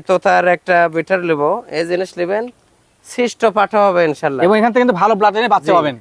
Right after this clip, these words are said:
Speaker 1: পুরা জেলার মধ্যে যেখানে এলেন, পুরা জেলার মধ্যে এই জিনিস সৃষ্ট
Speaker 2: নাম করা
Speaker 1: হবে।
Speaker 2: একটা পাঠা হবে।
Speaker 1: জি, আনকমন কালার বলেন,
Speaker 2: মাশাআল্লাহ, দেখেন।
Speaker 1: গলকম্বল,
Speaker 2: A to
Speaker 1: ব্যান্ড,
Speaker 2: Z, খুব
Speaker 1: সর্বদিক
Speaker 2: সুন্দর।
Speaker 1: দিয়ে, হ্যাঁ।
Speaker 2: এই দেখেন,
Speaker 1: বেলচা তোতা
Speaker 2: কাছে
Speaker 1: এরকম কালার মেলে না ভাই।
Speaker 2: এ-, এর মাথায় কি টোপর আছে নাকি?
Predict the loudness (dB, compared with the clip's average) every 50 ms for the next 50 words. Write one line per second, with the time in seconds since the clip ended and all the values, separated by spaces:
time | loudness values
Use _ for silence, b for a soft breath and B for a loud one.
0 | -6 -2 0 0 2 4 2 2 0 0 0 2 2 4 4 4 2 2 0 0
1 | 0 0 0 0 0 -2 -2 -2 -2 -2 0 0 0 2 2 2 2 0 -4 -4
2 | -4 -2 2 2 2 2 0 0 0 0 0 0 0 -2 -2 2 2 2 2 2
3 | 0 -4 -6 -6 -4 -2 0 2 2 2 2 2 0 0 0 0 0 2 2 2
4 | 2 2 0 -4 -8 _ _ -8 -4 -2 -2 0 0 0 0 -2 -2 -2 -2 0
5 | 2 2 0 -2 -4 -4 -2 -2 0 0 0 -2 -2 -2 -2 0 2 0 0 0
6 | -2 -4 -4 -4 -4 -4 -2 -2 -2 0 2 2 2 2 2 0 0 -2 0 0
7 | 2 0 0 2 2 2 2 4 4 4 4 2 2 0 -4 -2 0 0 2 2
8 | 2 2 2 2 2 2 2 2 2 0 -2 -6 -6 -4 -4 -4 -6 -8 -10 -14
9 | _ _ _ _ _ _ _ _ _ _ -2 0 0 0 0 0 -2 -2 -2 -2
10 | 0 2 2 2 2 0 0 -2 -2 0 0 0 0 0 0 0 0 0 2 2
11 | 2 0 -2 -4 -6 -8 -12 -14 _ _ _ _ _ -4 -2 0 2 2 2 2
12 | 2 2 2 0 0 0 0 0 0 2 2 2 2 2 0 2 2 0